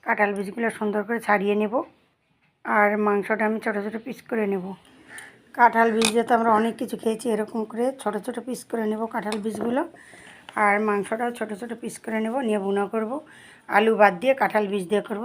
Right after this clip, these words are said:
তো তোমরা দেখতে থাকো এই রেসিপিটা বাংলাদেশের। তো কীভাবে আমি করি তোমরা দেখতে থাকো। বন্ধুরা আজকে হবে দেখো কি, আজকে হবে দেশি মুরগি, একবারে আমি বসিয়ে দিয়েছি। এই দেখো পেঁয়াজটা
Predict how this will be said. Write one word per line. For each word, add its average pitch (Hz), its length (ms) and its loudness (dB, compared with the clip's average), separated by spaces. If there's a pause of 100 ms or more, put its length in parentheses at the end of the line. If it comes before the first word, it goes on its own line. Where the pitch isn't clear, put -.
তো 220 80 -4
তোমরা 208 260 -2
দেখতে 196 300 -4
থাকো 220 160 0
এই 247 100 0
রেসিপিটা 190 360 -6
বাংলাদেশের। 190 580 -4 (640)
তো - 80 -12 (100)
কীভাবে 214 380 2
আমি 208 180 0
করি 214 260 -4
তোমরা 214 320 -4
দেখতে 185 220 -12
থাকো। - 220 -18 (280)
বন্ধুরা 220 340 6 (140)
আজকে 226 260 2 (100)
হবে 214 220 4
দেখো 214 320 4 (100)
কি, 233 140 0 (100)
আজকে 196 280 2
হবে 226 160 0
দেশি 208 320 2
মুরগি, 233 400 6 (160)
একবারে 214 360 2
আমি 226 200 4
বসিয়ে 220 360 0
দিয়েছি। 233 380 2 (760)
এই 214 160 4
দেখো 214 260 4 (960)
পেঁয়াজটা 226 440 4